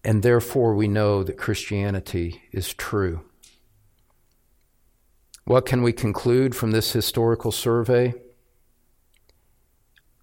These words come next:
The only credible explanation of the existence of Christianity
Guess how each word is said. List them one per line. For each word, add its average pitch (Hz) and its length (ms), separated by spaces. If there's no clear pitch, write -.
The 113 180
only 139 300
credible 123 600
explanation 98 1040
of 101 300
the 110 160
existence 117 880
of - 140
Christianity 92 960